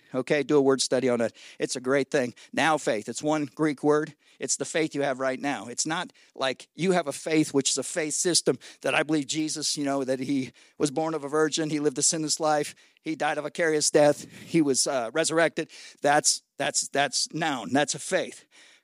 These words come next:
But there's an active faith that happens in an instant when you need it. It's now faith.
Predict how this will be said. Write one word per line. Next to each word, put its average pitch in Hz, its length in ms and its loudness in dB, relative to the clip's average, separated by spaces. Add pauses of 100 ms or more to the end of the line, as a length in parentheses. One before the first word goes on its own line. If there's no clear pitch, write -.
(140)
But 139 120 0
there's 156 160 6
an 151 120 2
active 190 440 -2
faith 160 260 2
that 143 120 -2
happens 160 460 0
in 147 120 4
an 139 100 6
instant 170 340 4
when 131 120 2
you 143 100 4
need 160 200 -2
it. 110 100 -10
It's - 160 -14
now 180 200 2
faith. 123 360 -4